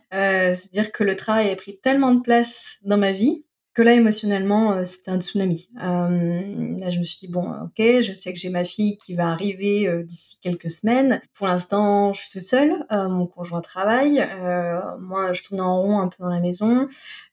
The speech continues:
Euh, bon, je, je, j'ai commencé à voir une, une psychologue pour, euh, justement, euh,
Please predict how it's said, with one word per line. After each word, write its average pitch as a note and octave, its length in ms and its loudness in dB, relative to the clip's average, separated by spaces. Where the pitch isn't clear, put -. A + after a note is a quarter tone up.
Euh, E3+ 380 -6
bon, F3 200 -4
je, E3+ 320 -2
je, E3+ 400 -2
j'ai - 180 -10
commencé G3 400 -2
à F#3+ 80 2
voir F#3+ 220 2
une, F#3+ 180 0
une F3 520 0
psychologue G3+ 520 -2
pour, F3+ 300 -10
euh, E3 200 -2
justement, G3+ 640 -2
euh, F3+ 220 -8